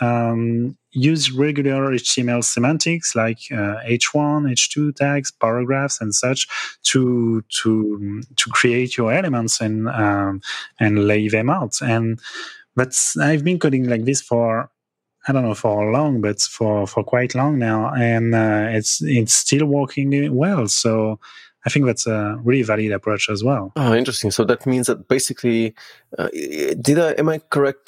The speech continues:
Speaker 2: to assume that you then would be having sort of one markup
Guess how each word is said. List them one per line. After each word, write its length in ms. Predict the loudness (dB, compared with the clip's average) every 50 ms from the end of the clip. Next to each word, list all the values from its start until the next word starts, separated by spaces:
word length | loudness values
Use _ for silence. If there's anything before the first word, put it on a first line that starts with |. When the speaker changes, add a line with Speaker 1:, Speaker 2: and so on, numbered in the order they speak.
| -4
Speaker 2:
to 580 | -2 0 0 2 2 2 2 2 2 0 0 -2 -4 _
assume 500 | -2 0 0 0 2 2 2 4 4 4
that 260 | 4 2 2 0 0 0
you 140 | 0 0
then 320 | 2 2 2 2 0 0 -2
would 160 | -4 -4 -2
be 80 | -4 -4
having 560 | -4 -2 0 2 2 2 2 2 0 -2 -2
sort 260 | -2 0 0 0 0
of 80 | 0 -2 -2
one 280 | 0 2 2 2 2 2
markup 640 | 2 2 2 0 0 -2 0 0 0 0 0 -4